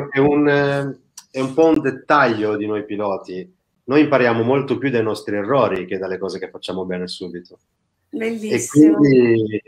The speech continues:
Speaker 1: è un, eh, è una mentalità poi che, che ci portiamo dentro, perché,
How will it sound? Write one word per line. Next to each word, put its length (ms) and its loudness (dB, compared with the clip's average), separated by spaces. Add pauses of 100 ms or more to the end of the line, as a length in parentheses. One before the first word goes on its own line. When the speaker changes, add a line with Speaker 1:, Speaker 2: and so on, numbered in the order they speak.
Speaker 1:
è 200 -2
un, 280 0
eh, 440 -2
è 100 -8
una 140 0
mentalità 800 0
poi 320 0
che, 340 -2
che 100 -10
ci 160 -12
portiamo 440 -8
dentro, 520 -4
perché, 540 -8